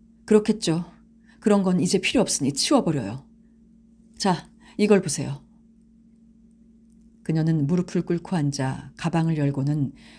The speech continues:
스패너와 드라이버 따위를 끄집어냈다. 그 밑에서 깨끗한 종이로 싼 봉지 몇 개가 나타났다. 그녀가 윈스턴에게 건네주는 첫 번째 봉지를 들어보자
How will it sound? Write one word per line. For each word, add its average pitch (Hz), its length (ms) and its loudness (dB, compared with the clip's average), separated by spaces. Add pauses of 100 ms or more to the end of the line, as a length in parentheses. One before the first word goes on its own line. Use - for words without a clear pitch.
(120)
스패너와 180 760 2
드라이버 180 540 -2
따위를 160 420 -4
끄집어냈다. 120 880 -6 (880)
그 - 100 -4
밑에서 151 640 -4
깨끗한 220 440 -2
종이로 170 340 -2
싼 160 340 -4
봉지 165 300 -2
몇 131 260 -4
개가 147 300 -2
나타났다. 135 880 -8 (960)
그녀가 160 380 -2
윈스턴에게 165 680 0
건네주는 160 680 -4
첫 - 200 -14
번째 226 360 0
봉지를 156 460 -4
들어보자 139 640 -4